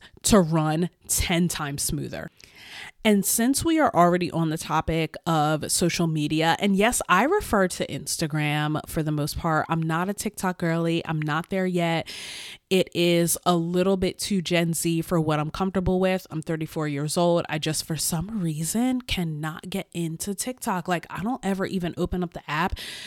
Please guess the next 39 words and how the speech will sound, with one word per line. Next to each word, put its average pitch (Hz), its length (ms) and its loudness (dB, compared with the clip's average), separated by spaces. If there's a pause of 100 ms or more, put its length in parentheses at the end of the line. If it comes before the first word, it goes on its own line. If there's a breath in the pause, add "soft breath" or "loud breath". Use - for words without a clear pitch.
(220 loud breath)
until 170 720 0
somebody 165 400 0
sends 160 400 -2
me 151 440 -2
a 165 80 -4
video 151 380 -2
saying, 151 320 -2
like, 139 240 -4
"Hey, 143 180 -4
check - 280 -6
out - 140 -6
this - 180 -8
TikTok." - 500 -8
So 170 320 6 (380 loud breath)
these 214 340 4
things 226 320 0
can 190 220 2
apply 180 320 2
to 170 120 -8
TikTok - 520 -4
as 156 180 0
well, 156 420 2
but 175 460 2
I'm 165 160 0
not 160 220 -2
gonna 175 180 0
sit - 200 -2
here 165 300 0
and 156 220 -4
try 151 240 -2
to - 140 -4
act 151 220 -2
like 151 260 -4
I'm 151 140 0
the 151 100 0
TikTok 151 840 -2
social 165 380 2
media 156 320 -2
expert. 220 520 0